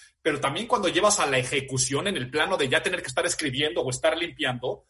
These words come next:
tu cuerpo reacciona de esa forma. Lo que pasa es que cuando tú lo dejas para el último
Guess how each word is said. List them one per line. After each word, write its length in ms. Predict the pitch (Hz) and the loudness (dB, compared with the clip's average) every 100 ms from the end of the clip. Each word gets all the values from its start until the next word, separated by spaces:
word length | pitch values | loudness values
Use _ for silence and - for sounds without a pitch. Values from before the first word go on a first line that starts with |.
| _ _ | _ _
tu 160 | - - | -6 0
cuerpo 320 | 202 247 269 | 2 2 2
reacciona 640 | 220 196 - - 208 208 190 | 4 4 2 0 0 2 2
de 120 | 151 | 4
esa 240 | 151 185 | 2 2
forma. 580 | - 214 233 202 123 - _ _ _ _ _ _ _ | 2 4 4 2 -2 -8 _ _ _ _ _ _ _
Lo 280 | 117 190 208 | 2 2 2
que 100 | 302 | 0
pasa 640 | 180 131 - 113 101 - _ _ _ _ | 2 2 0 -4 -8 -12 _ _ _ _
es 280 | 165 160 - | -2 0 0
que 320 | - 151 127 | -2 -4 -4
cuando 800 | - 123 120 117 120 117 120 113 | -8 -2 0 0 -6 -8 -8 -8
tú 160 | - 254 | -8 -4
lo 160 | 294 233 | 2 2
dejas 440 | 202 - 170 - | 2 0 -2 0
para 140 | 147 123 | 0 0
el 160 | 113 | -2
último 500 | 127 123 - 98 - | -2 -4 -6 -18 -18